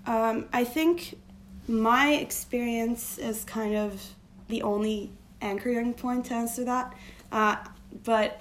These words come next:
for me, what is valuable is a community of like-minded individuals that, even though they function in these high-stakes societies, they created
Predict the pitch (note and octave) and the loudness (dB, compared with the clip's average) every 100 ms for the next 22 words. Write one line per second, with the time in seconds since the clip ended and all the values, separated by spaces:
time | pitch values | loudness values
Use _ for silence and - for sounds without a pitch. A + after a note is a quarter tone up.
0 | - - A3+ A3+ A#3+ A3+ G#3+ G#3 G3+ G3+ | -10 -2 2 2 4 4 2 2 2 4
1 | G3+ G3+ G3+ - G#3 F#3+ F#3+ - - A3 | 2 0 -2 -2 -2 -2 -4 -8 -2 0
2 | G#3 G#3+ A3+ C4+ D#4 D4 G3 G3 F#3+ A3 | 0 0 0 0 -2 -4 -4 -4 -4 -4
3 | G3 G3+ G3 F#3+ G3 G#3+ A3 A#3 A3+ A#3 | -4 -4 -4 -4 -2 -2 0 0 0 0
4 | A3 - - - - - G3+ G3+ G#3 G3+ | -4 -8 -16 -20 -20 -16 -6 2 4 6
5 | G3 - - - - - - - - B3+ | 4 0 -16 -20 -20 -20 -20 -10 -2 2
6 | C4+ B3+ A#3+ A#3 A3+ A#3 A3 - A#3 G#3+ | 4 4 4 2 2 0 0 -2 -2 0
7 | G3+ G3+ - G3+ G3+ G3 F#3+ - - - | -2 -4 -2 0 2 0 -4 -10 -20 -18
8 | - - - A3+ G#3+ - A3 A3+ G#3+ G3+ | -10 -8 -2 0 0 -2 -4 0 0 0
9 | G3 G3+ G3+ - G#3+ G3 G3+ G3+ - - | 0 -2 -4 -6 -4 -2 -2 -6 -8 -18
10 | - - - - A#3+ A3+ G#3 G3+ - | -20 -20 -10 0 4 4 4 2 -4